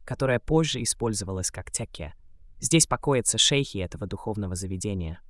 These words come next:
Здание примечательно большим окном хаджетом, выходящим на улицу,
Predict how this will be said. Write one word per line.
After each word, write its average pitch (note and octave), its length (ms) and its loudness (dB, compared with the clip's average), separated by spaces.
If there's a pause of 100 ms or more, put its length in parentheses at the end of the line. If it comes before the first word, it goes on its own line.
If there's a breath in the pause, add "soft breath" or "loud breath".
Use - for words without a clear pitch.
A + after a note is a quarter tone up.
(640)
Здание E3+ 440 6
примечательно A#2+ 760 2
большим A#2+ 420 4
окном A#2+ 320 -2
хаджетом, G2+ 720 -2 (320)
выходящим C3 600 2
на A2 120 0
улицу, B2+ 560 0